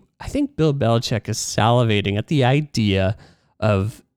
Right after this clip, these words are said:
you know, constantly turning over the quarterback position. Just get a cheap cheap quarterback in there. And, you know, if you get, if you are able to draft a great rookie quarterback, you have him on his rookie deal or something like Cam,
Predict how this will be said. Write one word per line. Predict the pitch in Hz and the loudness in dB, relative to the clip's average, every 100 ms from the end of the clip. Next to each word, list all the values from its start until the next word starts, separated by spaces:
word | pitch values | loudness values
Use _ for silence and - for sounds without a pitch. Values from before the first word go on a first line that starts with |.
| _ | _
you | - 104 | -6 -4
know, | 87 - | -4 -6
constantly | - 123 147 - 156 135 120 | -2 0 0 -2 -2 -2 -2
turning | - 156 156 156 143 | -2 0 2 2 2
over | 127 131 123 | 2 2 0
the | 113 | 0
quarterback | - 127 113 117 107 - | 0 0 0 0 0 0
position. | 120 104 101 - 107 | -2 -2 -2 -2 -2
Just | 120 - - | -4 -8 -6
get | 123 131 - _ _ _ _ | -2 -2 -2 _ _ _ _
a | 107 | -8
cheap | - 135 135 - _ _ - | -4 -2 -4 -6 _ _ -10
cheap | - 156 | -6 -6
quarterback | - 143 127 127 120 - | -2 0 2 2 0 2
in | 113 107 | 0 2
there. | 101 98 101 - _ _ _ - | 2 0 -2 -8 _ _ _ -4
And, | 113 110 107 101 104 104 107 107 - - _ _ _ - | 0 2 2 2 0 0 0 -2 -8 -14 _ _ _ -6
you | 113 | -4
know, | - | -2
if | 110 | -2
you | 120 | -4
get, | 123 120 - - | 0 -2 -2 -6
if | 117 120 | -6 -2
you | 113 104 - - | -2 -2 -4 -2
are | 117 110 | 0 0
able | 110 127 | 0 0
to | 120 | 0
draft | 120 117 120 - | 2 2 2 0
a | |
great | 117 113 113 123 | -4 0 0 2
rookie | 120 123 123 | 0 0 0
quarterback, | - 131 120 127 - | 0 2 2 0 -2
you | 107 | -4
have | 101 | -2
him | 98 | -2
on | 98 95 | 0 0
his | 95 | 0
rookie | 120 - 120 | -2 -2 0
deal | 117 110 110 - - - _ - | 2 2 2 -2 -20 -20 _ -4
or | 123 101 | 0 0
something | - 110 117 | 0 0 2
like | 123 123 | 0 0
Cam, | - 107 98 98 | 0 0 2 0